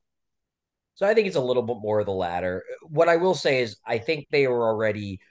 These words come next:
going down the road of rebuilding before the J V R debacle at the deadline. I do think that was the final straw for Chuck Fletcher. I, I don't, like, I think, you know,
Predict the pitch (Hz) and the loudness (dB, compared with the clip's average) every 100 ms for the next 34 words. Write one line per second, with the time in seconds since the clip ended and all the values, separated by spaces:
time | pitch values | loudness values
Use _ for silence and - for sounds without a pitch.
0 | _ - 139 123 113 113 107 104 104 98 | _ -18 -2 0 2 -2 0 0 0 -4
1 | 92 98 95 92 90 87 - - 95 90 | -4 0 0 0 -4 -8 -14 -6 -2 -2
2 | 90 92 85 90 85 85 85 82 80 _ | -4 -8 -6 -6 -6 -8 -12 -16 -20 _
3 | 107 92 - 92 87 85 82 78 92 98 | -10 -10 -8 -4 -4 -4 -6 -10 -12 -10
4 | 90 98 85 85 85 82 82 87 82 80 | -8 -6 -6 -6 -6 -6 -6 -8 -6 -8
5 | 78 78 80 92 87 82 78 76 - - | -8 -12 -8 -6 -6 -6 -8 -10 -14 -20
6 | _ - 131 120 139 151 135 127 101 113 | _ 0 0 2 0 -2 0 0 2 2
7 | 104 101 104 98 107 95 90 - 104 90 | 2 -4 -6 -2 0 0 -4 -4 -2 -2
8 | - 87 - 78 - - 85 - - - | -4 -10 -6 -6 -8 -10 -10 -8 -16 -18
9 | _ _ _ _ _ - 98 - 113 113 | _ _ _ _ _ -12 -10 -4 -2 2
10 | 107 95 - 117 104 104 127 110 - _ | 2 0 -4 -2 0 0 0 -4 -8 _
11 | 113 90 | -6 -6